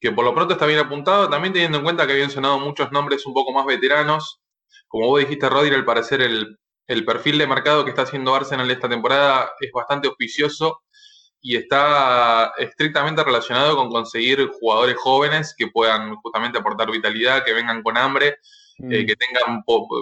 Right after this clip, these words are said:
Speaker 1: poder incluso de reventa y que puedan, sí, como decimos, revitalizar un poquito al equipo y darle otro tipo de vuelo. La verdad que, que Tavares, por lo que se ve, parece ser un perfil adecuado, un perfil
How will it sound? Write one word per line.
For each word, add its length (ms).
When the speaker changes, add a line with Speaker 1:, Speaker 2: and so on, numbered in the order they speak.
Speaker 1:
poder 340
incluso 480
de 120
reventa 760
y 120
que 180
puedan, 600
sí, 240
como 220
decimos, 380
revitalizar 480
un 120
poquito 260
al 60
equipo 420
y 60
darle 460
otro 260
tipo 180
de 80
vuelo. 240
La 80
verdad 220
que, 280
que 120
Tavares, 560
por 120
lo 80
que 100
se 140
ve, 460
parece 240
ser 140
un 100
perfil 300
adecuado, 560
un 100
perfil 640